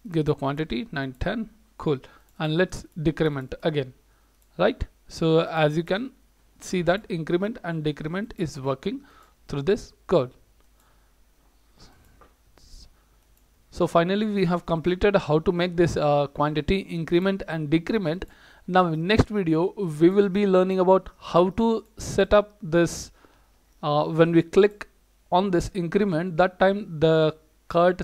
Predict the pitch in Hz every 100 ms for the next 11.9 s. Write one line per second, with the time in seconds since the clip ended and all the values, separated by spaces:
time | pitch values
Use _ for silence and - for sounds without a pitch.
0 | - 175 175 175 - 170 147 147 170 175
1 | - _ - 156 151 - - _ _ _
2 | _ _ _ _ _ - 165 165 202 170
3 | 151 156 202 196 190 190 - 165 143 -
4 | 202 226 - 160 156 151 151 165 175 165
5 | 160 151 143 156 240 - - _ _ _
6 | 170 156 - 139 - _ _ _ _ _
7 | _ _ 175 165 165 170 _ - 170 160
8 | 156 - 160 131 - _ _ _ _ _
9 | 170 170 175 156 147 131 - 156 147 -
10 | 135 135 _ _ - - 143 - - 175
11 | 180 190 160 - _ - 185 285